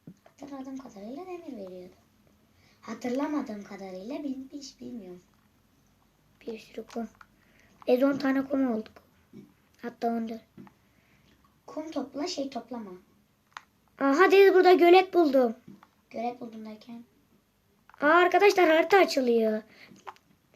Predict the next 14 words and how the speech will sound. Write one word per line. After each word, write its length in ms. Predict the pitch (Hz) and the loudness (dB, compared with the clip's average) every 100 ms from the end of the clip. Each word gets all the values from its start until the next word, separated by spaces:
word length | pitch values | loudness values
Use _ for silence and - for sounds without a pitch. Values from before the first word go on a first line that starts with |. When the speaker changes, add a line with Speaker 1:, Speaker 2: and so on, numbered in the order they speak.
| _ - _ _ _ - _ - | _ -20 _ _ _ -20 _ -4
Speaker 2:
Arkadaşlar 380 | 277 320 370 339 | 2 4 4 4
Speaker 1:
Gezdikçe 200 | 302 320 | 4 0
Speaker 2:
harita 180 | 302 330 | -2 -2
Speaker 1:
harita 160 | 339 403 | -4 -6
mı 100 | 359 | -6
açılıyor? 260 | 254 220 214 | -10 -12 -6
Speaker 2:
Evet. 460 | 262 247 254 269 285 - _ _ _ _ _ _ _ _ _ _ _ _ _ _ _ _ _ _ _ _ _ _ | -2 0 0 -2 -6 -20 _ _ _ _ _ _ _ _ _ _ _ _ _ _ _ _ _ _ _ _ _ _
Burada 340 | 277 277 269 320 - | -4 -2 4 4 6
arkadaşlar 640 | 330 349 359 349 330 - - - | 4 6 4 4 2 2 -8 -4
gördüğünüz 520 | - 294 285 302 320 | 8 8 8 4 -2
gibi 140 | 294 302 | 0 2
harita, 440 | 285 294 320 302 - _ _ - - _ _ _ _ _ _ - | 4 2 2 0 -2 _ _ -20 -20 _ _ _ _ _ _ -16
harita 440 | - 269 277 302 247 | -2 0 2 0 2
büyüdü. 540 | 294 262 277 285 359 | 2 2 4 4 4